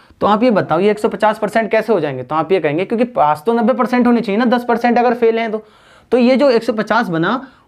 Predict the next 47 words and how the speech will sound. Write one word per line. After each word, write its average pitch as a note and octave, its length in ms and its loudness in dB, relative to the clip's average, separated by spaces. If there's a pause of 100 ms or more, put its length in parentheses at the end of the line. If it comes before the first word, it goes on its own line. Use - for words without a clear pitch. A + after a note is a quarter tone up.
वो F3+ 60 0
ये A3 100 2
जो C4+ 140 2
दोनों G#3 500 0
विषय B3+ 180 0
में C4+ 120 0
पास A3+ 220 0
विद्यार्थी G3+ 420 0
होंगे G#3+ 180 0
वो G#3 120 0
कितने G#3 260 -2
हैं, G#3 220 -6 (340)
साठ F3+ 260 -2
परसेंट। F#3+ 380 -2
ये A3 100 2
जो A3 120 2
दोनों G3 260 -2
विषय G3 200 0
में G#3 120 -2
पास F#3+ 340 0
हैं D#3 220 -8 (420)
ये G3+ 100 4
दो A3 180 2
बार A#3 160 2
काउंट G#3 280 -2
हो D3+ 60 0
गए C3 100 -4
होंगे, A#2+ 280 -8 (920)
दोनों D#3+ 280 2
विषय F3+ 180 0
में F3+ 120 2
जो G3+ 120 2
पास F3+ 320 0
हैं, A3 400 -4 (1600)
जो D3 80 -4
दोनों E3 240 4
में G#3 120 0
पास F3 280 -2
हैं F#3+ 60 -2
वो G3 120 -2
क्या G#3+ 120 0
हो G3 100 0
गए E3+ 80 0
होंगे, G#3+ 160 0
दो F#3 180 2
बार G#3+ 300 0 (460)
काउंट F#3 320 0